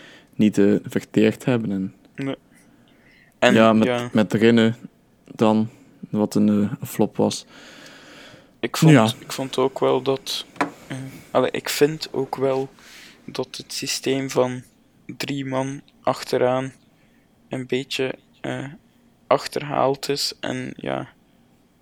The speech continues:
Speaker 2: ik vind dan ook wel dat, eh, ja, dat er iets gedaan moet worden aan de techniek, want ik denk dat vooral door de drie, eh,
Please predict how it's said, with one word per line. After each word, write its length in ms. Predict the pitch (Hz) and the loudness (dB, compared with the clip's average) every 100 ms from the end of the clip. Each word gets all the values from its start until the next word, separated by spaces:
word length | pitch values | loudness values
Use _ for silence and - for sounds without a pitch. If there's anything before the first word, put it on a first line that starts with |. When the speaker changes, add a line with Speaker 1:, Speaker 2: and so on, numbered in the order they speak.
| _ _ _ | _ _ _
Speaker 2:
ik 160 | 131 - | -12 -8
vind 280 | 131 131 - | -8 -8 -4
dan 180 | 131 | -4
ook 200 | 127 131 | -4 -6
wel 220 | 135 131 127 | -2 -2 -2
dat, 360 | 127 - - - | -6 -6 -14 -10
eh, 180 | 131 131 - _ _ _ _ _ _ - - - - - - _ _ _ _ _ | -10 -10 -16 _ _ _ _ _ _ -20 -20 -20 -20 -18 -18 _ _ _ _ _
ja, 360 | 127 123 127 - - | -4 -2 -4 -10 -6
dat 220 | 135 127 | -6 -2
er 100 | 135 | -4
iets 180 | 131 - | -4 -6
gedaan 340 | - 117 120 131 | -4 0 2 2
moet 200 | 135 - | -2 0
worden 340 | 135 127 123 | 0 0 -2
aan 200 | 123 120 | -4 -4
de 220 | 120 120 - _ _ _ _ _ _ | -6 -6 -10 _ _ _ _ _ _
techniek, 520 | - - - 143 156 | -4 -4 -4 -8 -6
want 220 | 143 135 131 | -6 -4 -6
ik 120 | 127 | -2
denk 200 | 131 127 | -2 -2
dat 160 | 131 | -8
vooral 340 | - 127 123 135 | -6 0 0 2
door 240 | 131 123 | 2 0
de 200 | 117 117 117 | -2 -10 -10
drie, 420 | - 127 127 123 _ _ _ _ | -12 -10 -10 -14 _ _ _ _
eh, 200 | - | -20